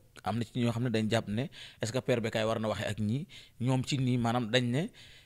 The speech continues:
maanaam ci li ma dégg, Père Bécaye dafa jàpp ne presse en ligne bi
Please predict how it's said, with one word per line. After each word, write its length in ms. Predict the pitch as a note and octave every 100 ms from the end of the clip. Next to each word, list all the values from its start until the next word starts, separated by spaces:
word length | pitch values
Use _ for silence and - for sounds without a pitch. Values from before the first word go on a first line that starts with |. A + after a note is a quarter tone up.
| - -
maanaam 300 | G2+ A2 A2
ci 100 | -
li 40 | D3
ma 100 | D3+
dégg, 300 | B2 A2+ F3+ - -
Père 160 | - G#2
Bécaye 300 | G#2 G#2+ A2+
dafa 180 | A2 A2
jàpp 240 | G2 A2+ G#2+
ne 100 | G#2
presse 260 | B2 C3 B2
en 100 | A2
ligne 220 | G2+ F#2+
bi 160 | C3+